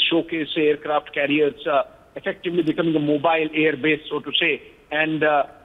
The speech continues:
uh, the kind of power projection that comes with it, uh, the significance of this is that, uh, in the Indian Ocean region, as, uh, um, our leadership says that, uh,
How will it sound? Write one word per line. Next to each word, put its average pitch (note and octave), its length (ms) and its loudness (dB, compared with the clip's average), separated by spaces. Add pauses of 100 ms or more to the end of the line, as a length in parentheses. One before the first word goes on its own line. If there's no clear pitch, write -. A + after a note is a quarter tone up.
uh, D3 120 0
the D3 80 -2
kind F3 240 0
of - 160 -2
power D3+ 220 0
projection D#3 440 -2
that D#3+ 220 0
comes D#3 260 -4
with D#3 140 2
it, D3+ 200 0
uh, C#3+ 140 2
the C#3 180 0
significance D#3+ 640 -2
of B2+ 180 -4
this C#3+ 180 0
is D3 160 0
that, C#3+ 260 0
uh, C#3+ 120 -2 (280)
in D#3+ 140 -4
the E3 100 2
Indian E3 460 0 (260)
Ocean D#3+ 300 -2
region, D#3 380 0
as, D3+ 220 0 (120)
uh, D3 200 2 (380)
um, D3 380 2 (100)
our D3+ 220 0
leadership D#3 480 2 (100)
says D#3 260 -2
that, D3 280 0
uh, C#3 200 2